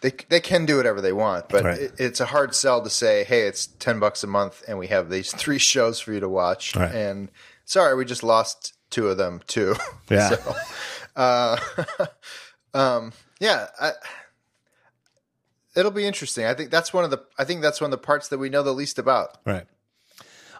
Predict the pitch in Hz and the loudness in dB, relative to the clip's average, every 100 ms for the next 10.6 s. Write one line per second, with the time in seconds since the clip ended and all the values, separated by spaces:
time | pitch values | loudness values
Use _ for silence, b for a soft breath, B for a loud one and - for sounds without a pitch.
0 | B 120 117 110 110 107 143 202 311 151 | B 2 4 2 0 2 2 2 2 2
1 | 143 135 127 123 113 - 110 107 107 127 | 2 2 4 4 2 2 2 2 2 2
2 | 135 110 98 135 156 139 101 - 113 104 | 2 2 0 2 4 4 0 -2 -2 0
3 | 110 107 104 92 101 101 98 95 92 - | 0 0 0 0 2 2 2 -2 -4 -6
4 | 98 - 120 156 - 135 110 110 123 123 | -6 -2 -2 -2 -6 -2 -2 -2 -2 0
5 | 110 107 - 113 104 104 92 - _ - | -2 -2 -2 0 4 2 0 -8 _ 2
6 | 92 90 87 82 80 80 92 - 104 95 | 2 2 0 -2 -2 -6 -8 0 2 4
7 | 90 87 95 101 90 85 82 78 80 82 | 2 2 0 2 2 2 0 -2 -2 -4
8 | - - - 95 104 78 - - 87 85 | -8 -8 -2 0 2 0 0 2 2 2
9 | 90 82 85 85 - 82 87 82 - 85 | 0 2 2 0 -2 -4 -4 -2 0 0
10 | - 85 85 - 82 78 | 2 -2 -2 -2 -4 -4